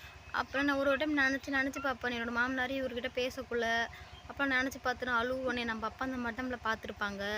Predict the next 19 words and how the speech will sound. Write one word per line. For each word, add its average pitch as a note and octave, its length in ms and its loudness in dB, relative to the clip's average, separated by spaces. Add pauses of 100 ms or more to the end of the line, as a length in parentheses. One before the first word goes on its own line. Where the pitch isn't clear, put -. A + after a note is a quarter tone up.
(100)
பிள்ளை A3 220 -4
நம்ம A#3 160 -4
கஷ்டப்பட்டு G#3 460 -8
வளர்த்துருப்பாங்க" G3+ 640 -6 (680)
அப்படின்னு A#3 300 -10
சொல்லிட்டு B3+ 260 0
ஒரு A#3+ 120 2
ஒரு A#3+ 100 0
டைம் C4 200 -2
நினச்சி B3 260 -2
அழுவேன். A3+ 320 0
"அப்பா B3 200 -2
அங்கே A#3+ 180 -2
தான் A#3+ 120 0
இருக்க, C#4 180 -2
போய் C4+ 180 0
பார்த்துக்கலாம்" A3+ 420 0
அப்படின்னு G#3+ 240 -6
சொல்லிட்டு A3 280 0